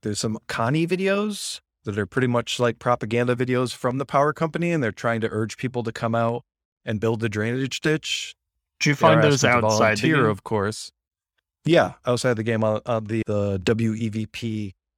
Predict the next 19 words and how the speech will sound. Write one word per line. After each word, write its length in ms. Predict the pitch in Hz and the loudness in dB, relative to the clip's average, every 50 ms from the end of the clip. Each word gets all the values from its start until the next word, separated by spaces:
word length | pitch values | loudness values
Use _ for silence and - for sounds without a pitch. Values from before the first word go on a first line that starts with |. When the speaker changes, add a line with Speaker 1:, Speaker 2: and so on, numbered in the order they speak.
| _ | _
Speaker 1:
website. 480 | - 101 95 95 - - 92 90 95 - - _ _ _ | -8 -8 -8 -8 -8 -8 -8 -8 -8 -10 -14 _ _ _
Speaker 2:
Got 200 | - 123 113 107 | -6 -6 -4 -4
it. 100 | 107 - - - _ _ | -6 -8 -14 -20 _ _
Speaker 1:
They 140 | - - 101 | -8 -4 -4
have 140 | 101 95 101 | -4 -4 -4
a 40 | |
bunch 200 | 95 107 101 - | -4 -6 -6 -6
of 80 | 110 95 | -4 -4
videos 340 | 107 104 104 101 98 95 90 | -2 -2 0 -2 -2 -2 -4
that 140 | - 101 95 | -6 -8 -6
were, 260 | 98 101 98 98 - | -6 -6 -6 -6 -8
uh, 140 | - 98 101 | -10 -16 -10
that 120 | - - 107 | -8 -6 -6
were 120 | 104 98 | -4 -4
on 260 | 98 101 101 104 95 | -4 -4 -4 -6 -6
the 140 | 92 95 98 | -8 -8 -10
public 320 | - - 110 101 104 101 - | -8 -8 -6 -6 -6 -2 0
access 440 | 107 107 104 - - 107 92 - | 0 0 -2 -2 -4 -6 -6 -6
channel. 400 | - - 107 95 92 92 98 98 | -8 -8 -8 -8 -8 -8 -12 -14